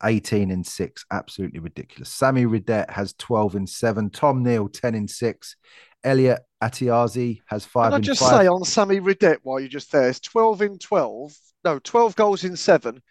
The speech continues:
Speaker 1: Yeah.
Speaker 2: Fifteen assists.
Speaker 1: Fifteen assists. Twenty-seven goal involvements for Sammy
Speaker 2: I'm
Speaker 1: Redette.
Speaker 2: sorry, I just saw that and that just jumped out the page at me. Wow.
Speaker 1: Yeah, fantastic returns. Uh, Josh Brook, four and five.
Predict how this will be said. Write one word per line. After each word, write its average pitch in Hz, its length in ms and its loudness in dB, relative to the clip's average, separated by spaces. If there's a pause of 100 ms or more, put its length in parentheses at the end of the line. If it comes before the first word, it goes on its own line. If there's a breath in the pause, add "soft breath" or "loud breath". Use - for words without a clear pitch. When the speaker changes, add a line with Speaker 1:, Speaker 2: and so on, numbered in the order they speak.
Speaker 1:
Yeah. 95 160 -8 (160)
Speaker 2:
Fifteen 269 520 4
assists. - 680 2
Speaker 1:
Fifteen 82 440 -10
assists. - 460 -14 (120)
Twenty-seven 110 800 -2 (120)
goal 101 220 -2
involvements 90 640 -4
for - 120 -10
Sammy 95 360 -6
Speaker 2:
I'm 90 80 -8
Speaker 1:
Redette. 90 260 0
Speaker 2:
sorry, 220 280 4
I - 20 6
just - 260 -2
saw 220 220 2
that 165 180 2
and 180 80 -4
that 190 160 0
just - 220 -16
jumped 196 320 -2
out 190 140 0
the 185 60 -16
page 180 360 -2
at 139 160 -6
me. 143 240 -12
Wow. 143 500 -2 (380)
Speaker 1:
Yeah, 151 160 -16 (160)
fantastic - 580 -14
returns. 90 540 -10 (280 soft breath)
Uh, 98 480 0 (120)
Josh 151 300 0
Brook, - 340 -2
four 143 300 -2
and 110 100 -4
five. 113 400 -2